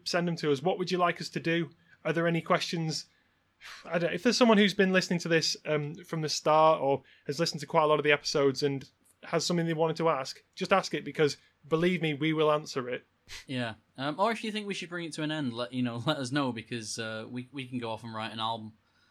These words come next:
Speaker 2: in-, instead
Speaker 1: Mm.
Speaker 2: and, and do that. You can all come to the gig.
Speaker 1: Yeah, okay.
Speaker 2: If you pay for a ticket.
Speaker 1: Brilliant.
Speaker 2: <laughs> Yeah. Um,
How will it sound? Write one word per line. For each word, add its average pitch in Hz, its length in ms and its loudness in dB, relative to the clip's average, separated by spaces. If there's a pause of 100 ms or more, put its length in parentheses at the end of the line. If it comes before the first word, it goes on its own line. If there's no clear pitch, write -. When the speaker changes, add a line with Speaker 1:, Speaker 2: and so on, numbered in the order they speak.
(220)
Speaker 2:
in-, 110 240 -12
instead 113 480 -8 (160)
Speaker 1:
Mm. 117 220 -8
Speaker 2:
and, 107 160 -12 (340)
and 107 220 -12
do 113 160 -8
that. 113 220 -10 (1040)
You 123 100 -14
can 123 120 -4
all 113 100 -6
come 123 160 -8
to 123 100 -14
the 160 80 -10
gig. 139 340 -8 (1080)
Speaker 1:
Yeah, 123 220 -8
okay. 131 200 -8
Speaker 2:
If 117 80 -6
you 113 100 -10
pay 110 180 -8
for 113 100 -16
a 110 40 -14
ticket. 151 380 -14 (1200)
Speaker 1:
Brilliant. 214 500 4
Speaker 2:
<laughs> 208 240 2
Yeah. 202 120 2 (720)
Um, 202 500 2